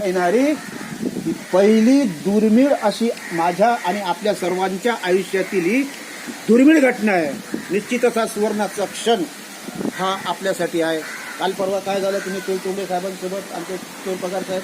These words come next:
संपर्कात आहेत नेत्यांसोबत, राज्य कार्यकारिणीसोबत आणि राष्ट्रीय कार्यकारिणीसोबत, विशेषतः, अ, भीमराव आंबेडकर साहेबांसोबतही आमचं बोलणं झालं, चोर पगार साहेबांचंही बोलणं झालं.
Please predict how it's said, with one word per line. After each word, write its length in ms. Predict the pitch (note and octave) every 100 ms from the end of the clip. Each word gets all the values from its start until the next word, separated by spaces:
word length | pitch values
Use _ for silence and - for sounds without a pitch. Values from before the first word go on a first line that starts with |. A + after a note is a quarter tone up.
| -
संपर्कात 380 | G#3+ A3+ A#3+ A#3+ A#3+
आहेत 160 | A#3 G#3+
नेत्यांसोबत, 540 | G#3 G#3+ F3+ E3 D3 A2 - - - -
राज्य 240 | E3+ F3
कार्यकारिणीसोबत 840 | G3+ F#3+ F#3+ F#3+ G3+ G3 G3 G#3+ G#3+
आणि 140 | G#3
राष्ट्रीय 360 | G#3 G#3+ A#3 B3
कार्यकारिणीसोबत, 840 | B3+ A#3+ A#3+ B3 B3 A3 A3+ G#3 - - - -
विशेषतः, 520 | E3+ C#4 A3+ - B3 B3 A#3+ - - - - - - - C3
अ, 240 | C#3+ D3 C3+ -
भीमराव 280 | D#3 G#3 A#3
आंबेडकर 540 | G#3 G#3+ G#3+ A3 A3
साहेबांसोबतही 1040 | G#3+ - F#3 F3 F#3+ - F3+ F#3 F3+ G3 C4 F#3+
आमचं 300 | E3+ C#3+ D3+
बोलणं 320 | C#3 C3 C3+ B2
झालं, 200 | B2+ B2+ - - - - - - - - - - E3+
चोर 120 | F3+
पगार 240 | F#3 F#3+
साहेबांचंही 680 | F#3 F#3 F#3 F#3 - F#3+ G#3+
बोलणं 280 | F3+ D#3+ D3+
झालं. 300 | B2 B2